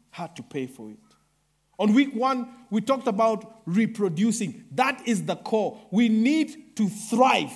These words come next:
And by thriving, it means we need to be reproducing ourselves. We need to be making disciples of ourselves. I said, "Each one of you, each one of you," I repeat,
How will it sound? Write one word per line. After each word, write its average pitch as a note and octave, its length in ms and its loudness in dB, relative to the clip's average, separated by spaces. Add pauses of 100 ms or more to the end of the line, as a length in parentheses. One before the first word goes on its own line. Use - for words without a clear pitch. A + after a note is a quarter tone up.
(260)
And G3 240 -4
by G#3 160 4
thriving, A3+ 880 2
it G#3+ 100 -2
means A#3+ 380 4
we G#3+ 160 0
need A#3+ 680 2
to C#4 140 6
be B3 480 2
reproducing B3+ 960 4
ourselves. G#3 520 -2 (220)
We B3+ 140 8
need C#4+ 300 4
to C4+ 60 0
be B3+ 140 2
making B3+ 540 2
disciples A3+ 680 0
of F#3 100 -2
ourselves. F#3 480 0 (240)
I C#4+ 200 2
said, C4 480 0
"Each F4 420 2
one C#4 340 4
of A3 220 4
you, C#4+ 540 4 (720)
each F4 380 4
one D4 280 4
of A3 200 4
you," C4+ 440 4 (1300)
I B3+ 140 6
repeat, B3+ 720 2